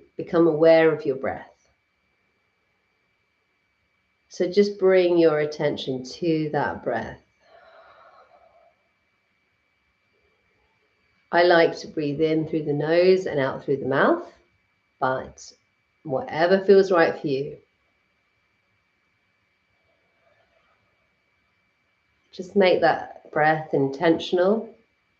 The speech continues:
breathing right into your body, down into that power center. In Qigong, we call it the Dantian. In Reiki, we call it the Hara. More or less around where the sacral chakra is. So we're talking about the belly here.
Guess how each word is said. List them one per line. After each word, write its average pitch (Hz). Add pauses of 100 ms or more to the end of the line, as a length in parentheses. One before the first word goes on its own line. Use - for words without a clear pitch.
(720)
breathing 165
right 185
into 165
your 160
body, 147 (400)
down 180
into 175
that -
power 180
center. 196 (360)
In 156
Qigong, 180
we 165
call 165
it 165
the 151
Dantian. 170
In 139
Reiki, 156
we 147
call 151
it -
the -
Hara. 147 (1200)
More 196
or 190
less 165
around 156
where 147
the 139
sacral 175
chakra 165
is. 151
So -
we're 170
talking 226
about 190
the 147
belly 131
here. 127